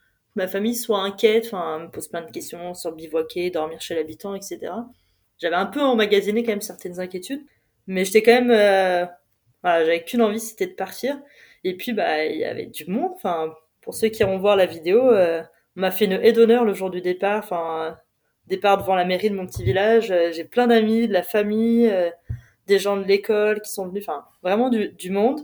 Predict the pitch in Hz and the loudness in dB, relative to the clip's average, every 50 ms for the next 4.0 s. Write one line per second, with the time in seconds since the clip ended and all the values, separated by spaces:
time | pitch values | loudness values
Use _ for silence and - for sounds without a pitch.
0 | - _ _ _ _ _ _ _ _ - 170 - - - - 170 170 165 165 175 | -12 _ _ _ _ _ _ _ _ -20 -20 -16 -6 -4 0 2 2 2 2 0
1 | 160 156 - - - 170 208 - - - 277 262 - 277 277 294 302 294 254 202 | -2 -4 -10 -12 -12 -10 -8 -6 -6 -6 -6 -8 -6 -8 -6 -6 0 4 4 4
2 | 180 - - 214 240 - - 185 175 175 175 - - - 185 190 196 196 - 302 | 4 2 -2 -4 -4 -2 0 0 0 0 0 -4 -6 -4 -2 -2 -2 -2 -4 -6
3 | 302 294 - 233 202 - - - 226 233 - - - 349 269 226 233 - 240 254 | -4 -4 -4 -4 -4 -4 0 0 0 0 0 -4 -6 -4 -4 -4 -2 -2 -4 -4